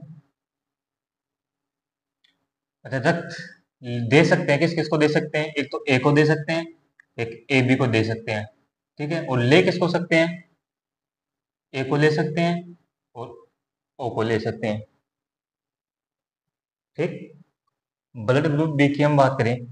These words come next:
एलील्स क्या उपस्थित होंगे? आईबी, आईबी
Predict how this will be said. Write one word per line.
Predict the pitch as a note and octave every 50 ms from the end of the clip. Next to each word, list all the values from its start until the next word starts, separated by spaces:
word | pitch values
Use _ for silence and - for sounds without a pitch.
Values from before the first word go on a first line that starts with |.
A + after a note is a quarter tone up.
| - _ _ _ _ _ _ _ _ _ _ _ _ _ _ _ _ _ _ _ _ _ _ _ _ -
एलील्स | - B2 B2+ C3+ C#3+ C#3+ C#3 - - - - - - _ _ _ _ _ _ _ -
क्या | C#3 C3+
उपस्थित | C3+ C3 C#3+ C3+ C#3 C3+ C#3 C3+
होंगे? | D3 C3+ C3+ C3+ C#3 C3+ - - -
आईबी, | B2 C3 C3+ C3 A#2+ A2+ C#3+ F3 F3 - - - - _ _ _ _ _ _ _ _ _ _ _ _ _ _ _ _ _ _ _ _ _ _ _ _ _ _ _ _ _ _ _ _ _ _ -
आईबी | A2+ A2 A2 G#2 G2+ G#2 G2